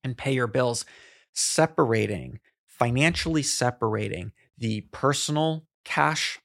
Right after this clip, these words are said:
management of your life, personal checking, personal credit cards, against the business cash management of your life is critical. So if you're gonna do nothing else, I tell people you have to s-, open up a separate account. And here's the thing.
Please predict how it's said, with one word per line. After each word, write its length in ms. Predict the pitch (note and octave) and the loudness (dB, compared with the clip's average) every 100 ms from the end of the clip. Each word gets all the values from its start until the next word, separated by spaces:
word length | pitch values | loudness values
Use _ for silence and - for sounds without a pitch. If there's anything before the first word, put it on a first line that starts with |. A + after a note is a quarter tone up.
| - | -4
management 560 | C#3+ D#3 D3+ E3+ E3+ | 0 0 -2 -4 -4
of 120 | D3+ | -2
your 120 | D#3 D#3+ | 0 0
life, 380 | E3 F3+ - - _ _ _ _ _ - - - | 2 0 -4 -18 _ _ _ _ _ -12 -12 -10
personal 340 | - B2 C3+ | -6 -2 -2
checking, 340 | B2+ C#3 C3+ B2 | -4 -6 -6 -8
personal 360 | C#3 C3+ B2+ | -6 -6 -8
credit 240 | B2+ C#3 C#3 | -6 -6 -4
cards, 340 | D3+ C#3+ C3+ - _ _ _ | 2 2 0 -10 _ _ _
against 380 | A2+ A#2 A2+ - | -2 -2 -2 -4
the 80 | G#2 | -8
business 760 | G#2+ C3+ B2 D3+ E3+ E3+ - - - | 0 2 2 2 0 0 -4 -6 -6
cash 360 | E3+ E3 - | -2 -2 -2
management 400 | E3 E3 E3 E3 | -2 -2 -2 -6
of 80 | D#3+ | -4
your 120 | E3 | -2
life 200 | D#3+ D#3 - | -2 -4 -6
is 160 | A#2 | -8
critical. 520 | - - A2+ A2 - B2 | -8 -6 -6 -4 -10 -6
So 140 | C3 | -4
if 120 | A#2+ | -4
you're 80 | C3 | -4
gonna 120 | C3+ | -4
do 140 | B2 A#2+ | -4 -6
nothing 520 | A#2 D3+ F#3 G3 D#3+ | 2 2 2 0 0
else, 480 | C3 - - - - - _ _ _ _ _ _ _ | -2 -2 -6 -6 -6 -12 _ _ _ _ _ _ _
I 60 | C3+ | -6
tell 180 | C3+ | -4
people 300 | C3 C#3+ C#3+ | -2 -2 -2
you 100 | C3 | -2
have 140 | B2 C#3+ | -2 -4
to 60 | |
s-, 120 | D3+ - | -8 -6
open 240 | D#3 C3+ B2+ | -4 -2 -4
up 120 | A#2 | -4
a 40 | |
separate 320 | A2 A#2 A2+ A2 | -6 -6 -6 -8
account. 380 | - G#2 - - - - _ | -10 -12 -12 -14 -20 -20 _
And 140 | - B2+ | -4 -2
here's 280 | F#3 A#3+ - | 0 0 -2
the 100 | B2 | -6
thing. 420 | - C#3 A2 | -2 0 0